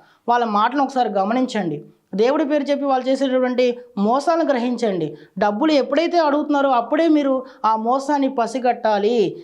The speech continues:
లేదు అంటే కోట్ల కో-, మీ అంటే ఆస్తులు, ఆస్తులు కరుగు తీసుకున్న, అంటే ఎన్నో ఏళ్ళ నుంచి మీరు దాచుకున్న సొమ్ము అంతా కూడా పోయే అవకాశం ఉంటుంది. దయచేసి జనం గ్రహించాల్సింది ఏంటంటే ఎవరైతే డబ్బుని మీరు నుంచి ఆశిస్తున్నారో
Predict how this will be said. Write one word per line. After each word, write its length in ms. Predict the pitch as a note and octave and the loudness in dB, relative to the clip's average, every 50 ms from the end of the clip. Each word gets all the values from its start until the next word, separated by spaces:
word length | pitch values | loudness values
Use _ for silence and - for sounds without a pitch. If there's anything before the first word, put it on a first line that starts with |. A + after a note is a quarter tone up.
| - _ - | -18 _ -2
లేదు 300 | A3+ A#3+ C4 C#4+ D4 D4+ | 0 2 2 2 0 0
అంటే 460 | D4 C4+ B3+ B3 B3 G#3+ A#3+ A#3 A#3 | 0 -2 -2 -2 -2 0 0 0 0
కోట్ల 440 | A3 A3 - A#3 A#3+ B3+ B3 B3+ B3 | -2 -2 -2 0 0 0 -2 -2 -4
కో-, 180 | A3+ A#3 A#3 A3 | -2 -2 -4 -2
మీ 400 | A#3+ B3+ C4 C4 B3+ C4 B3+ - - - - - | 0 0 0 0 0 -2 -4 -8 -18 -12 -6 -2
అంటే 120 | B3+ C#4+ | 0 2
ఆస్తులు, 500 | C4 G#3+ A3 B3 C#4+ D4 C#4+ - D#4+ D4 | 4 4 4 4 2 0 0 0 0 2
ఆస్తులు 300 | C4 C4+ D4 D4 D#4 D#4 | 2 2 0 0 -2 -2
కరుగు 240 | - C#4 B3+ B3+ C4+ | 0 0 0 0 0
తీసుకున్న, 380 | C4+ B3+ - - C4+ B3+ B3 A#3+ A3+ - - _ - - | -2 -2 -2 -4 -2 -2 -2 -2 -2 -10 -14 _ -6 -2
అంటే 260 | C4+ D4 C#4+ C4 B3+ | 0 2 2 2 2
ఎన్నో 380 | B3 C4+ D4 D#4 D#4+ D#4+ D#4+ | 2 2 4 4 4 4 2
ఏళ్ళ 260 | D4+ D4 C#4+ D4+ C#4+ D4 | 2 2 0 2 2 0
నుంచి 280 | C#4+ C#4+ C#4+ C#4 C#4+ | 0 0 0 0 2
మీరు 200 | C4+ C4 C4 A3+ | 2 2 2 2
దాచుకున్న 400 | G#3 A3+ A#3 A#3 A#3 - C4 B3 | 2 0 0 -2 -2 -2 -4 -4
సొమ్ము 280 | A#3 - B3 A#3 B3 A#3 | -2 -2 -2 -2 0 -2
అంతా 200 | A3+ G#3 A3+ A3 | -2 0 -2 -2
కూడా 400 | A3 G#3+ G#3 G#3 G3+ G3+ G3 G3 - - _ _ _ _ _ _ - | -2 -2 -2 -2 -2 -2 -4 -6 -8 -18 _ _ _ _ _ _ 0
పోయే 200 | A3 A3 G#3+ A3 | 0 2 2 2
అవకాశం 500 | G#3 G3+ F#3+ F#3+ - A3 A3 G#3+ G#3+ G3 | 2 0 0 0 0 0 0 0 -2 -4
ఉంటుంది. 540 | F#3 F3+ G3 G3 F#3+ G3 G3 F#3 E3+ - - - - - _ - | -4 -4 -6 -4 0 0 0 0 0 -4 -6 -14 -20 -16 _ -2
దయచేసి 480 | G3+ A3+ A#3 C#4+ D4+ C#4 D#4 D4 C#4+ C#4 | 0 0 2 0 0 0 0 -2 -2 0
జనం 420 | A#3 A#3+ A3+ A#3+ C4 C4+ B3 A3 | 0 0 0 0 0 -2 0 0
గ్రహించాల్సింది 640 | A3+ G#3+ A#3+ D4 D4+ D4+ D4+ C#4 C#4+ - C#4 C4+ B3 | 0 2 2 2 2 2 2 0 0 -2 -4 -4 -2
ఏంటంటే 580 | A#3+ A#3 A#3 A#3 G#3+ G#3+ G#3+ G#3+ A3+ A3+ A3+ - - _ _ - | 0 0 -2 -2 0 0 0 0 -2 -2 -6 -14 -20 _ _ -2
ఎవరైతే 680 | G#3 G3+ G#3+ A3+ A#3+ C4+ C#4+ C#4+ C#4+ C#4 C#4+ C#4+ C#4+ C#4 | 0 2 2 2 2 2 2 2 0 0 0 0 0 2
డబ్బుని 640 | A#3 A#3+ A#3 A3+ A3 A3+ C4 C4+ C4+ C4+ C4 B3+ B3+ | 2 0 0 0 -2 -2 0 2 2 2 2 0 0
మీరు 260 | B3 B3 B3 A#3+ B3 | 0 0 0 0 0
నుంచి 240 | B3 B3 A#3+ A#3+ A#3+ | -2 -2 0 0 2
ఆశిస్తున్నారో 920 | A3 A3 A3 - C4 C4 - B3+ B3 A#3 A3+ G3+ G3+ G#3 G#3+ G#3+ F#3 - | 2 2 0 -2 -4 -6 -4 -4 -2 0 0 0 0 2 0 0 -2 -4